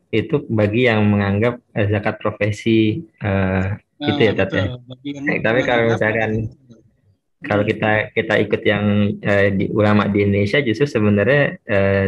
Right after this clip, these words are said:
Speaker 1: tidak ada zakat profesi ya, Tat. Artinya hanya menunggu
Speaker 2: <laughs>
Speaker 1: ada nisab dan haulnya nyampe setahun baru itu dibayar zakatnya gitu ya, Tat.
Speaker 2: Hmm.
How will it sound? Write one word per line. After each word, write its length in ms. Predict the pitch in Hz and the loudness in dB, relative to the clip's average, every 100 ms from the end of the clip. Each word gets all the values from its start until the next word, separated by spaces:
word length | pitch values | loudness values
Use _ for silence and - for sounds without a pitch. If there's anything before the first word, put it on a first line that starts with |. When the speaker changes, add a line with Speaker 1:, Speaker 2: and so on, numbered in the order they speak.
| 95 | 0
Speaker 1:
tidak 160 | 98 98 | 0 2
ada 40 | 95 | 2
zakat 260 | 98 95 - | 0 -2 -4
profesi 400 | 107 123 135 131 | -2 -2 0 0
ya, 80 | 98 | 0
Tat. 240 | 104 104 | 0 -2
Artinya 560 | - 101 107 104 123 127 117 | -4 -4 -4 -2 0 2 2
hanya 120 | 107 | 2
menunggu 400 | 104 101 101 101 | 2 2 2 2
Speaker 2:
<laughs> 160 | - - _ _ _ _ - | 0 -10 _ _ _ _ -4
Speaker 1:
ada 400 | 110 101 101 101 | -4 0 2 2
nisab 480 | 101 101 110 104 107 | 2 0 0 -2 0
dan 160 | 104 | 2
haulnya 480 | 98 101 - 101 101 101 | 2 0 -4 -8 -4 -2
nyampe 240 | 98 95 107 | -2 -2 -4
setahun 400 | - - 98 123 139 | -6 -2 2 2 2
baru 240 | 101 117 | 2 0
itu 160 | 113 110 | -2 -2
dibayar 280 | 104 101 104 | 0 0 0
zakatnya 440 | 104 98 117 - 113 | 0 0 -2 -2 -2
gitu 160 | 98 87 | -2 -4
ya, 120 | 95 92 | -6 -4
Tat. 120 | 92 - _ | -8 -8 _
Speaker 2:
Hmm. 280 | - 175 143 | -12 -8 -8